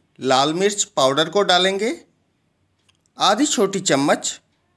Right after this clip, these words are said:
कश्मीरी लाल मिर्च कलर के लिए यूज़ करेंगे, आधी छोटी चम्मच हल्दी पाउडर और इन सभी मसालों के साथ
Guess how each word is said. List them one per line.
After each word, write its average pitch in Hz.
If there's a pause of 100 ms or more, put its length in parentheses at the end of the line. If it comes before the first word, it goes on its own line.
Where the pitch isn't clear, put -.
(500)
कश्मीरी 175
लाल 208
मिर्च 247 (420)
कलर 147
के 196
लिए 202
यूज़ 196
करेंगे, 220 (1300)
आधी 196
छोटी 196
चम्मच 165 (680)
हल्दी 127
पाउडर 156 (1400)
और 139 (140)
इन 226
सभी 226
मसालों 170
के 151
साथ -